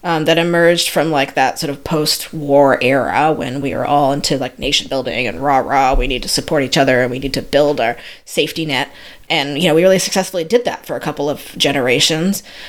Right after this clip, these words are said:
But we didn't do it. We didn't anticipate some of the broader demographic and other changes that are occurring now, which are putting the sustainability of, you know, our expectations around those, the way in which we've structured those programs in question,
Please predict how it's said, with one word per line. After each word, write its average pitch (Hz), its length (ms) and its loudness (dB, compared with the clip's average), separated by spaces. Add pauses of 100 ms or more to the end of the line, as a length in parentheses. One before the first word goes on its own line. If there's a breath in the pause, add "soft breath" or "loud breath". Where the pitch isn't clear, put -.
(160 loud breath)
But 220 140 -2
we 214 100 -4
didn't 254 280 0
do 294 200 -2
it. 190 240 -2
We 220 80 0
didn't 240 180 2
anticipate 240 760 -2
some 190 180 -4
of 185 140 -2
the 180 100 2
broader 180 680 4 (280 loud breath)
demographic 175 540 -2
and 151 100 -6
other 160 160 -2
changes 190 680 0
that 156 180 0
are 160 160 0
occurring 165 720 0
now, 175 520 0 (340 loud breath)
which 180 200 0
are 165 120 2
putting 175 400 0
the 160 80 -4
sustainability 165 880 2
of, 139 420 -4
you 185 80 -4
know, 135 160 -4
our 135 160 0
expectations 147 720 -2
around 104 300 -4
those, - 360 -6
the 175 80 0
way 160 120 2
in 147 60 -4
which 160 200 -4
we've 156 120 0
structured - 360 0
those - 160 -4
programs - 540 -2
in - 200 -12
question, 151 600 -4